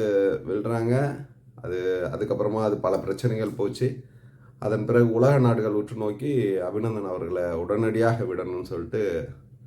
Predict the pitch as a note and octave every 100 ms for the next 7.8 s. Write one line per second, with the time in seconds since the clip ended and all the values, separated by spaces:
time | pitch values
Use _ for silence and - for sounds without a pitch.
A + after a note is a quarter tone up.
0 | - - - - - F2 E2 E2+ E2 D#2+
1 | D#2+ G#2+ A#2+ G#2+ - - - - - -
2 | - _ - G2+ G#2+ G#2+ G#2+ G2 G2 G#2+
3 | G2 E2+ - - - - - - - -
4 | F#2 F2+ F2 F#2+ G2 F2 F2 F#2 F#2 E2+
5 | E2 E2 C#2+ - D2+ C#2 - - - -
6 | _ - - - - - - F#2 F2+ G2+
7 | A#2 - F#2 - F2+ F2 F2 -